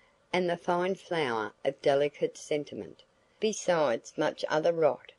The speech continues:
that the author can't remember. When all the letters were done,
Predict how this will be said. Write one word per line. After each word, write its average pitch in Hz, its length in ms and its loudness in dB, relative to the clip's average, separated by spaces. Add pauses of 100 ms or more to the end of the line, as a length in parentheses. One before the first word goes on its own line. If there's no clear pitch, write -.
(160)
that 165 180 4
the 180 140 0
author 175 320 10
can't 139 400 -2
remember. 156 540 -2 (880)
When 196 200 8
all 196 280 10
the 196 140 8
letters 165 560 4
were 165 80 6
done, 123 480 2